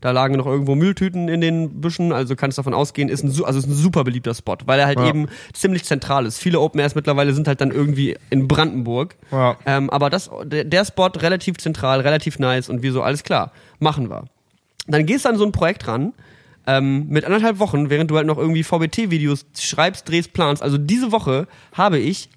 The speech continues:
Speaker 1: einen M-, Song geschrieben, aufgenommen,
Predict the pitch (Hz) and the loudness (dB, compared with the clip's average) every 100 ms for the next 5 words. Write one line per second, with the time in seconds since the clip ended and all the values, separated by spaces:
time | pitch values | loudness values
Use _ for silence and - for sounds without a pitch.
0 | - 185 233 226 - - 160 139 - 208 | 0 2 2 -2 -4 -6 -6 -6 -4 -2
1 | 226 247 - 226 240 277 339 - - _ | 0 -2 -2 -2 0 -2 -4 -14 -20 _
2 | - 202 226 165 135 131 170 | 0 2 2 2 2 2 -2